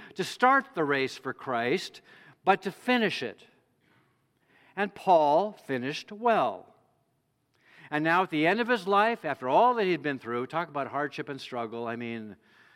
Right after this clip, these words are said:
uh, man, there were stonings and, uh, and, uh, there were whippings and there were shipwrecks and church fights. There's nothing worse than a church fight.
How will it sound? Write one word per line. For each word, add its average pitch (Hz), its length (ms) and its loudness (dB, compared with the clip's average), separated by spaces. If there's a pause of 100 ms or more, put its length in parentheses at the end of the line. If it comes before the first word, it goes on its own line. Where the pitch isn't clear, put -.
(260)
uh, 110 360 -10
man, 156 240 -6
there 123 100 -6
were 104 80 -8
stonings 160 960 -4
and, 98 380 -12
uh, 101 220 -10 (460)
and, 104 400 -12
uh, 101 280 -10
there 104 160 -6
were 101 100 -8
whippings 135 800 -2
and 107 320 -16
there 104 80 -12
were 104 80 -12
shipwrecks 165 960 -4
and 107 280 -14 (380)
church 196 480 -2
fights. - 680 -4
There's 151 220 -10
nothing 151 300 -8
worse 143 240 -6
than 147 120 -10
a 139 60 -8
church 139 300 -10
fight. 175 320 -8